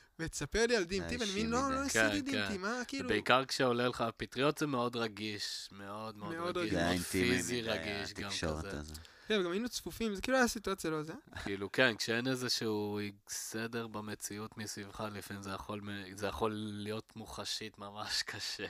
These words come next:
Speaker 3: כאילו.
Speaker 1: ממש.
Speaker 3: כן.
Speaker 1: ו-, זהו, ואז כאילו, אז היא כאילו אומרת לי דברים שמסרטים אותי,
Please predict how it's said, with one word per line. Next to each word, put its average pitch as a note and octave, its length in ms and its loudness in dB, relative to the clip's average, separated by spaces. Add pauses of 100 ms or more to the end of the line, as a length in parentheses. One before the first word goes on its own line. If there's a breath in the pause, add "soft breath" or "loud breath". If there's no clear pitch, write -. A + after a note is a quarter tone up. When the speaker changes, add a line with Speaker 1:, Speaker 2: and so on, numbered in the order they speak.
(160)
Speaker 3:
כאילו. D#3 240 -6
Speaker 1:
ממש. D#3 420 -6 (420 loud breath)
Speaker 3:
כן. F#2 280 -8 (1000 soft breath)
Speaker 1:
ו-, D#3 880 -2 (520)
זהו, G3 300 6
ואז E3+ 300 4
כאילו, E3+ 540 0 (840 soft breath)
אז E3+ 180 2
היא A3+ 220 0
כאילו E3 440 2
אומרת F3 260 -2
לי E3 60 0
דברים D#3+ 200 -2
שמסרטים D#3 520 -6
אותי, D4 240 -2